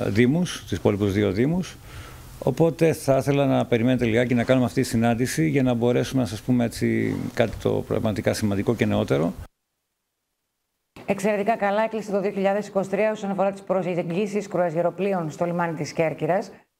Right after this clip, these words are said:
Speaker 2: Το δύο χιλιάδες είκοσι τέσσερα αναμένεται να είναι ακόμα καλύτερη χρονιά για την κρουαζιέρα, με την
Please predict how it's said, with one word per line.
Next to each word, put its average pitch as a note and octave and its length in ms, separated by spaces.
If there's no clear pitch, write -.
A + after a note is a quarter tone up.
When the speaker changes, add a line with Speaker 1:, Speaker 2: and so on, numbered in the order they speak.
Speaker 2:
Το F3 140
δύο G3+ 140
χιλιάδες A3 320
είκοσι F3 240
τέσσερα F3 340
αναμένεται G#3 340
να G#3 60
είναι G#3 80
ακόμα G#3 300
καλύτερη F#3+ 640
χρονιά D3 400
για F3 160
την E3+ 200
κρουαζιέρα, E3+ 480
με G#3+ 180
την F#3 180